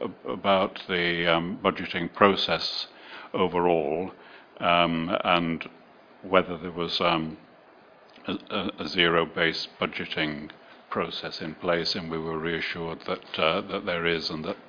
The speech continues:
parts of the budget have been looked at in that way, so that was welcomed. Point was raised about whether the,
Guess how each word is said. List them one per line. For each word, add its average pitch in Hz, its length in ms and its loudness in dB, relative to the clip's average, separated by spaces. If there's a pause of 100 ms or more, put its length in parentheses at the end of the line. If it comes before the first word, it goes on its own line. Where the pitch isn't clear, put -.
parts 87 280 -2
of 80 60 -12
the 80 60 -8
budget 78 340 -6
have 82 180 -14
been 90 140 -10
looked - 280 -8
at 92 160 -6 (600)
in 85 180 -6
that 82 220 -4
way, 82 240 0
so 85 220 -6
that - 220 -2
was 80 340 -6 (680)
welcomed. 110 640 4 (3250)
Point 139 260 10
was 107 180 4
raised 107 360 10
about 107 540 10
whether 104 380 8
the, 98 580 6